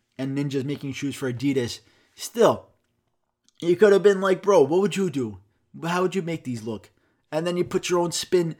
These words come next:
on Travis Scott's spin, and then you make nice fucking sneakers. 'Cause I don't think anyone's buying these shits, 'cause they're fucking disgusting. But, uh, aside from Ninja sneakers sucking, let's talk about, uh, his move to Hollywood.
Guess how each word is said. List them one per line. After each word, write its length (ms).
on 160
Travis 340
Scott's 320
spin, 340
and 100
then 100
you 80
make 240
nice 240
fucking 280
sneakers. 380
'Cause 120
I 40
don't 100
think 140
anyone's 340
buying 280
these 200
shits, 400
'cause 280
they're 100
fucking 640
disgusting. 680
But, 300
uh, 460
aside 400
from 280
Ninja 380
sneakers 480
sucking, 440
let's 460
talk 240
about, 320
uh, 320
his 300
move 240
to 60
Hollywood. 600